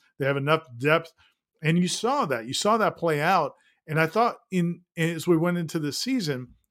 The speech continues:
you saw it, um, in some of the position battles, but also the way the offense and defense went against each other. We would see good battles, especially, you know, in preseason camp. During the season, you do more scout team stuff. What I'm interested to see this year is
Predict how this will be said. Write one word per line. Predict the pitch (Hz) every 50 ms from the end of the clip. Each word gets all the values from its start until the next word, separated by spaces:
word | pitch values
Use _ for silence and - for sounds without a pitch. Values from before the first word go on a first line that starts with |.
| _ _
you | 165 170 156
saw | - - - - 180 175 160 160 156
it, | 156 151 - - _ _ _ _ -
um, | 160 147 143 139 135 131 131 127 -
in | - 156 143
some | - - 175 160
of | 147
the | 135
position | 117 147 214 262 214 254 220
battles, | 185 196 190 190 185 147
but | - 180
also | 180 196 214 - 240
the | 208 170 147
way | 135 151 170 180
the | 175 165 160
offense | 156 170 160 - 180 147 -
and | 156 131
defense | 131 147 156 - 175 147 - -
went | 147 143 127
against | 110 123 120 139 143 - -
each | 185 147 -
other. | 180 175 180 190 180 - - - - _ -
We | 156 185
would | 226 233 190 -
see | - 240 226 160
good | 117 - 175 180 156 127
battles, | 117 135 143 160 180 170 131 107 110 110 - - 123
especially, | 131 - - 175 156 - 170 165 151 135 120 _ _ _ _ _ -
you | 156 143
know, | 135 139
in | 139
preseason | - - 196 196 165 - 180 151 131 135 120
camp. | - 190 196 180 151 123 - _ _ _ _ -
During | 156 165 175 170
the | 156
season, | - - 175 180 156 151 151
you | 143 135 139
do | 131 143 147
more | 139 139 131 123
scout | - - 165 165 165 160
team | - 151 123 117
stuff. | - - 135 123 - _ _ - _ _ _ _ _ _ _ _ _ _ _ _
What | 160 165 190
I'm | 214 214 247
interested | 285 285 - - 247 190
to | 160
see | - 220 202
this | 156 190 233 185 -
year | 196 170 156 151
is | 147 147 147 139 -